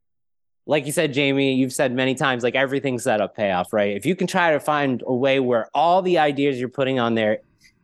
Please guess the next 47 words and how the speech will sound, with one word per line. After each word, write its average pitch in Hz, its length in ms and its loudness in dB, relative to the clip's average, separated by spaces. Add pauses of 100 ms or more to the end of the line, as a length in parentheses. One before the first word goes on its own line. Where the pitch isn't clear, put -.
(160)
everything 185 480 2
on 139 260 -2
the 135 80 0
scene 135 300 0
is 113 140 -2
gonna 123 340 -2 (540)
come 190 140 0
back 160 320 0
in 127 100 0
some 151 420 0
little 127 260 2
way, 127 400 2 (240)
that's 185 180 -2
when 185 140 2
you 175 100 4
know 143 220 2
you 139 160 2
have 135 180 0
a 123 80 0
good 120 200 0
idea, 107 640 0
right? 101 200 0
That's 139 220 0
when 160 140 2
you 135 100 0
know 123 240 2
you, 120 340 0
when 120 220 0
you've 110 100 -4
got, 120 160 0
like, 117 160 -2
five 123 320 0
things 123 280 -2
on 113 120 0
the 107 60 -2
page, 120 400 0
which 120 220 -4
one 131 120 0
am 120 100 0
I 117 80 0
gonna 110 200 -2
choose 120 400 0
to - 80 -18
put - 180 -2
in 110 120 -2
my 101 160 0
script? 117 420 -2